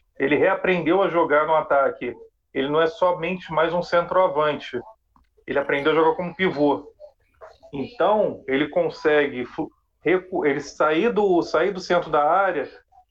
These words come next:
dar uma recuada e, e ser o pivô pra, pros alas, pros pontas.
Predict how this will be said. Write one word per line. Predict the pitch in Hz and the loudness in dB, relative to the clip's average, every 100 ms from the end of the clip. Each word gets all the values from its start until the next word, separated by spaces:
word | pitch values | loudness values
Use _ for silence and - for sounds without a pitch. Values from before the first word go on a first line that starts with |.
| _ 127 | _ -2
dar | 160 | 0
uma | 202 175 | 0 0
recuada | 185 180 165 156 196 196 208 - | 0 2 2 2 2 -2 -4 -6
e, | 180 - _ | -8 -10 _
e | 170 165 | -12 -6
ser | 190 | -2
o | 202 | -2
pivô | 220 196 147 190 | -2 -2 0 0
pra, | 190 208 185 - - | 2 2 0 -2 0
pros | 185 139 | 0 2
alas, | 170 175 170 160 156 - - | 2 4 2 0 -4 -14 -6
pros | 151 151 - | -4 -4 -6
pontas. | - 175 175 170 160 | -2 0 0 -2 -4